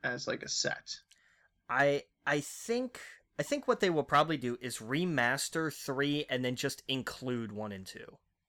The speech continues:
Speaker 1: Yeah, yeah, yeah. Three is the one with the big story. Um,
Speaker 2: Yeah.
Speaker 1: but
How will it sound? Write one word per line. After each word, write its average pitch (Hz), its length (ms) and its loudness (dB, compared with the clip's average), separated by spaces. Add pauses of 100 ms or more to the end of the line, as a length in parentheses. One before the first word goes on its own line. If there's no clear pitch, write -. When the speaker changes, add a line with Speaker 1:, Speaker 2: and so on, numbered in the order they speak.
(360)
Speaker 1:
Yeah, 170 420 6
yeah, 127 260 -4
yeah. 117 300 0
Three 269 200 -2
is 233 80 -2
the 202 100 -2
one 170 200 4
with 147 140 -2
the 143 80 -4
big 139 280 -2
story. 127 760 -2
Um, 127 560 0
Speaker 2:
Yeah. 104 240 -4 (500)
Speaker 1:
but 139 320 4